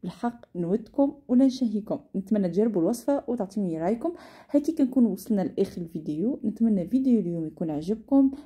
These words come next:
ما تنساوش تعملوا اشتراك في القناه، تفعلوا الجرس باش يوصلكم اخر جديد، وتعملوا لايك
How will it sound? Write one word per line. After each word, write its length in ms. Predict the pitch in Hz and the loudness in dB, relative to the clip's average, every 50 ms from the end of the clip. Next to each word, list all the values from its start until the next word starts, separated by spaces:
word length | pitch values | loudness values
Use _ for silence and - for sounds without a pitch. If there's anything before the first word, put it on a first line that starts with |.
| - - | -4 -4
ما 60 | 233 | -4
تنساوش 400 | 226 - - - - 165 160 165 | -4 -4 -6 -4 -2 -2 -2 -2
تعملوا 280 | - 160 156 156 - - | -6 -6 -6 -6 -6 -8
اشتراك 420 | 190 - - - 214 233 262 254 | -10 -12 -6 -6 -4 -4 -4 -6
في 80 | - 285 | -8 -10
القناه، 380 | - - 233 214 202 220 240 240 - _ - - - - _ _ | -4 0 0 2 2 2 0 -2 -4 _ -20 -20 -20 -20 _ _
تفعلوا 240 | - - 269 269 277 | -6 -2 0 0 0
الجرس 320 | 254 202 220 220 226 220 226 | 0 0 0 -2 -2 -2 -4
باش 200 | - 202 - - | -10 -14 -14 -12
يوصلكم 380 | - - 202 - - 180 - - | -10 -8 -8 -6 -6 -6 -6 -4
اخر 260 | 190 185 - 180 170 165 | -6 -6 -4 -2 -2 -2
جديد، 420 | 160 - - - 208 220 214 220 - - - - - | -4 -4 -4 0 2 2 2 0 -6 -16 -18 -10 -4
وتعملوا 380 | 233 233 - 247 240 233 233 226 | -4 0 2 4 4 4 4 4
لايك 280 | 208 185 175 175 180 | 2 2 0 -2 -4